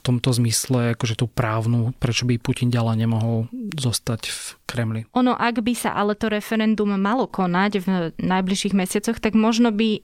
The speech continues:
Speaker 2: ani nemuselo dopadnúť tak dobre, ako by samotný Putin chcel. Už,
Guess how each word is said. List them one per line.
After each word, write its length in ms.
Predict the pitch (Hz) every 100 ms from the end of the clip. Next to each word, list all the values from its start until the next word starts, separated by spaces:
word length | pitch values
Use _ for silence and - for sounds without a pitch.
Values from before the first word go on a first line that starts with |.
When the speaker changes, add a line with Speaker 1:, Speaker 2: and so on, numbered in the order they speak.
| -
Speaker 2:
ani 240 | 220 233
nemuselo 560 | 233 233 247 - 233 214
dopadnúť 560 | 202 208 220 208 202
tak 240 | - 214 196
dobre, 240 | 196 202
ako 320 | 190 190 -
by 240 | 185 185 185
samotný 400 | - 202 185 196
Putin 400 | - 185 185 175
chcel. 400 | - 175 156 165 - - - - - -
Už, 380 | - 220 - -